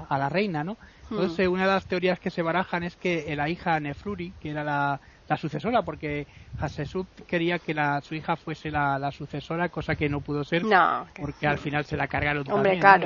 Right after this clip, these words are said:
Speaker 2: claro.
Speaker 1: Eh, eh,
Speaker 2: Hmm.
Speaker 1: todo lo que fue Tutmosis
Speaker 2: Ya te digo.
Speaker 1: tercero, sabes
Speaker 2: Sí.
Speaker 1: que luego fue un, un gran, eh, faraón también de la, de, de,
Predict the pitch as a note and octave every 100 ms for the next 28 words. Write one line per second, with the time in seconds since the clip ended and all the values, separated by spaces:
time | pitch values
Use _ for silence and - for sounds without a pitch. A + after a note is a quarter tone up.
0 | D#3+ E3+ C3+ C#3 C3+ E3+ D3 C#3+ C#3 -
1 | F3+ D#3+ D3+ D3 C#3+ G#3 F#3 F3+ F3+ F#3
2 | F3 E3 D#3+ E3 - - - D3 D#3+ D3
3 | C#3+ C#3 - C#3+ C#3+ C3 - - D#3 D3
4 | C#3 D3+ D3 C#3+ C#3 C3+ C3+ C#3 C3+ C3+
5 | C#3 D3 - C#3 C#3 C#3+ C#3 C3+ C3+ D3+
6 | C#3 C3+ C3+ C#3